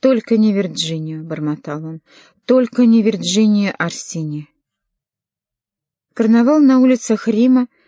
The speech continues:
был в самом разгаре. Люди решили как следует повеселиться.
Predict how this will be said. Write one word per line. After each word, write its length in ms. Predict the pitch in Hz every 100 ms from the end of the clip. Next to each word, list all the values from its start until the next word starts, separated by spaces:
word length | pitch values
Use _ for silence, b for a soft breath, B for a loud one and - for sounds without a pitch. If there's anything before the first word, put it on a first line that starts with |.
| _ _ _
был 160 | 180 190
в 60 |
самом 360 | - - 196 196
разгаре. 580 | 180 170 175 147 151 156 _ _ _ _
Люди 260 | - 226 240
решили 400 | 214 220 - 226
как 200 | 226 190
следует 440 | - 196 190 202
повеселиться. 760 | - 180 185 - 165 156 - 165